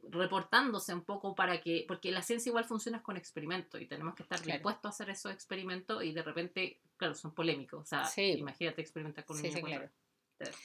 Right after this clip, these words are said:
Speaker 2: Em, pero claro, yo creo que ahí, eh,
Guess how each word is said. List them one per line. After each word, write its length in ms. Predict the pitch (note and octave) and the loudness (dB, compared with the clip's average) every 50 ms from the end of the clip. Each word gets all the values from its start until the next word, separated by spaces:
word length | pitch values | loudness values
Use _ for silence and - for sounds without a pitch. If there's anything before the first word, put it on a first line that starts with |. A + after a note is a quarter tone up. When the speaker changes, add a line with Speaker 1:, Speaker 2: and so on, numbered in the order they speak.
| - - - - - - | -12 -12 -12 -12 -2 2
Speaker 2:
Em, 800 | - G3+ G3 F#3+ F#3+ F#3 F#3 F#3 F#3 F3+ F3+ F3 F3 E3+ E3 - - _ _ - - - - - - - | 6 6 8 8 8 6 6 4 2 0 -2 -2 -4 -4 -6 -6 -8 _ _ -14 -14 -12 -12 -12 0 4
pero 160 | - A3+ A3+ | 6 6 10
claro, 380 | A#3+ C#4 C#4+ A3 F#3 E3+ - - | 10 10 12 12 10 8 8 4
yo 160 | G#3+ G3+ A#3 A3+ | 2 4 4 6
creo 180 | B3+ C4 C#4 | 8 6 8
que 100 | B3+ C#4 | 8 8
ahí, 420 | B3 A#3+ A#3 B3 C4 C#4+ C#4+ D4+ - _ _ _ _ _ _ - | 8 8 8 6 4 4 2 0 -4 _ _ _ _ _ _ 0
eh, 480 | F#3 F3+ F3 E3+ E3+ E3 D#3 C#3+ - | 2 2 4 4 2 0 0 -2 -6